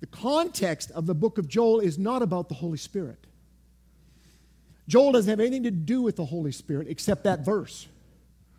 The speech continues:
The context of the book, and afterward, after something, the context of the book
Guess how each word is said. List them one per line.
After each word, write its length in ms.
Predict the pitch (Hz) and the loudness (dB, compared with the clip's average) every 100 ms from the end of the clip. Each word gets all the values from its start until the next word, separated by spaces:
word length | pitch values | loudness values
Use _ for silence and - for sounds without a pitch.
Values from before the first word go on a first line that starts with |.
| - - - - _ _ _ _ _ - | -20 -20 -20 -20 _ _ _ _ _ -10
The 120 | 180 190 | -4 -4
context 920 | - - 247 285 330 - 262 - - | -4 -2 2 2 0 -2 -2 -2 -8
of 160 | 180 165 | -6 -4
the 100 | 165 | -4
book, 600 | 135 117 185 294 - - - - _ _ _ _ _ _ _ _ _ _ _ | -6 -8 -6 -8 -10 -20 -20 -20 _ _ _ _ _ _ _ _ _ _ _
and 140 | 190 220 | 2 6
afterward, 600 | 254 302 - 190 175 196 | 8 6 4 0 2 2
after 340 | 214 - 196 | 2 0 -6
something, 640 | - 269 311 - 139 156 - _ - - _ _ _ _ - - | -4 -6 -8 -10 -10 -12 -16 _ -20 -20 _ _ _ _ -14 -4
the 80 | 208 | -4
context 840 | - 220 269 349 - 233 - - | -4 -4 -2 -2 0 -2 -2 -8
of 160 | 175 151 | -6 -6
the 80 | |
book 560 | 147 110 202 269 170 | -6 -4 -2 -2 -6